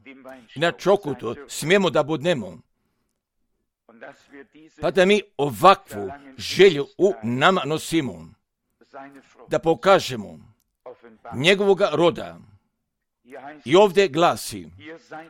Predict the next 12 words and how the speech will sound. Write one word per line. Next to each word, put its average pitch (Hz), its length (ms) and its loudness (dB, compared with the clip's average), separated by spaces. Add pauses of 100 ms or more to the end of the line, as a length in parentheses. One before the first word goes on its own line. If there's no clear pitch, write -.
(640)
vi 190 180 2
ste 185 240 0
već - 420 0 (240)
očišćeni 101 840 -2 (800)
riječju 151 560 4 (160)
koju, 151 400 2 (2000)
koju 202 360 4
vam 151 220 2 (560)
govorih. 127 840 -2 (3250)
Budite 208 540 4
u 175 120 4
meni 117 480 0